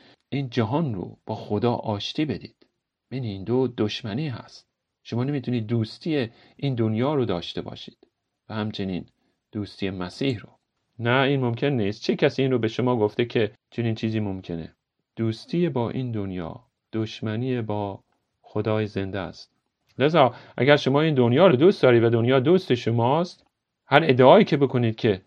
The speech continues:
مسیحی هستید، شما در واقع دشمن خداوند هستید. شما یک ریاکار هستید. و امید یک ریاکار چه هست؟ زمانی که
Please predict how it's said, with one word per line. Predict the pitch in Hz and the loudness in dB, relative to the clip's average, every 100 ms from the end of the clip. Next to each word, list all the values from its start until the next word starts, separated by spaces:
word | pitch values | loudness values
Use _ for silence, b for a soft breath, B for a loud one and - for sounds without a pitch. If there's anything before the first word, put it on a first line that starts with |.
| - | -8
مسیحی | 107 107 - 131 214 | -4 -4 -2 -2 0
هستید، | 95 90 107 | -2 -4 -4
شما | 127 147 | -2 0
در | 131 | 2
واقع | 110 110 156 | 4 4 2
دشمن | 143 123 120 165 165 | 2 2 2 0 0
خداوند | 139 120 113 147 180 | 2 2 2 2 -2
هستید. | 131 98 - 110 - | -2 -4 -6 -10 -8
شما | - 160 190 | -4 -2 0
یک | 196 - b b | 0 -2 b b
ریاکار | 123 131 127 120 160 190 170 | -2 2 4 4 4 4 4
هستید. | 117 - - 87 - _ _ 123 | 0 -4 -8 -10 -12 _ _ -2
و | |
امید | 120 127 147 202 | 0 0 2 4
یک | 180 165 123 | 4 4 4
ریاکار | 120 110 - 160 | 2 2 2 0
چه | - 190 | 0 0
هست؟ | 143 135 131 | 2 0 0
زمانی | 117 127 127 131 | -2 0 -2 -2
که | 131 127 | 0 -2